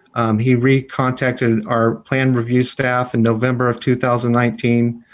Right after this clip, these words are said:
to try to get the, a, a new building permit application rolling through our system. Um, that, that communication with our,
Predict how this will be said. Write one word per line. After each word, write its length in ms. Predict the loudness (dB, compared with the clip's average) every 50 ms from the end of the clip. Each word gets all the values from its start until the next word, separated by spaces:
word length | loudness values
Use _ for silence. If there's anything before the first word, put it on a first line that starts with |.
| -20 -20 -20 _ _ _ -4
to 80 | -4
try 260 | -4 -2 -2 0 2
to 120 | 2 2 0
get 300 | 0 0 0 0 0 -2
the, 260 | 0 0 2 2 0 0
a, 340 | 0 0 0 0 0 0 2
a 40 | 4
new 260 | 4 4 4 4 4
building 320 | 4 2 2 2 2 2
permit 360 | 0 0 2 2 2 0 0 -2
application 680 | -4 -4 -4 -6 -4 -2 -2 0 0 2 2 2 4
rolling 340 | 4 4 4 4 4 2 0
through 240 | 0 2 2 2
our 100 | 4 2
system. 580 | 0 0 0 0 0 2 0 0 0 0 -2 -4 -8 _ -20 -20 -20 -20 -20 -20 -12 -6
Um, 640 | -2 0 0 2 2 2 2 2 0 -2 -6 -10 -12 -18 _ _ _ _ _ _ _ _
that, 300 | -2 0 0 0 -2 -4 -2
that 220 | -2 -2 -2 0
communication 800 | 0 2 2 2 2 2 0 0 0 0 2 2 2 2 4 2
with 120 | 2 2 2
our, 240 | 2 0 0 -4